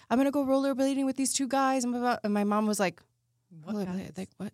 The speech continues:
Speaker 1: what are you talking about?" And I was like, "I'm gonna, I'm, I'm gonna go rollerblading. Don't worry. I got this." <laughs> You know what I mean?
Speaker 2: <laughs>
Speaker 1: Don't worry. And I was trying to convince her that it was okay. My mom w-, came outside and the guys were gone. <laughs>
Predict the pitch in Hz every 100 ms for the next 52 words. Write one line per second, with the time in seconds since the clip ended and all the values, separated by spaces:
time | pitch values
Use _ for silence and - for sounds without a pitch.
0 | _ 196 226 240 - 196 - 247 180 175
1 | - - - _ 247 269 311 311 285 294
2 | 311 330 339 349 311 262 196 - 180 262
3 | 285 285 185 208 233 220 - - 220 -
4 | - 330 311 339 302 277 - - - -
5 | 294 403 254 285 220 196 185 - - -
6 | 233 240 269 254 214 190 262 220 185 175
7 | 180 175 190 226 190 180 185 247 233 -
8 | _ _ _ - 240 233 214 202 208 196
9 | 185 180 180 175 180 190 190